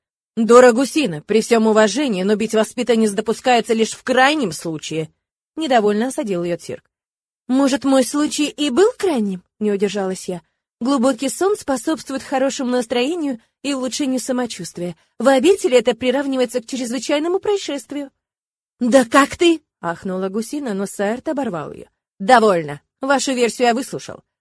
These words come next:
Алена, а ты всегда так крепко спишь?» Вдруг осёкся Тигрк, будто внезапно осознал что-то важное.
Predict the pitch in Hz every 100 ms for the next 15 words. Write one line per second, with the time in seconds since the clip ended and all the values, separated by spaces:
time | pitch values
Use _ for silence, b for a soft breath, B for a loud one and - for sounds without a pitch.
0 | _ - 247 208 180 180 175 233 220 254
1 | 220 415 403 - 254 - - - - 135
2 | - _ _ _ _ 247 349 349 233 233
3 | 208 208 - 349 214 160 - _ _ _
4 | _ _ - 320 226 233 240 220 285 220
5 | 190 190 190 240 196 196 185 151 - 143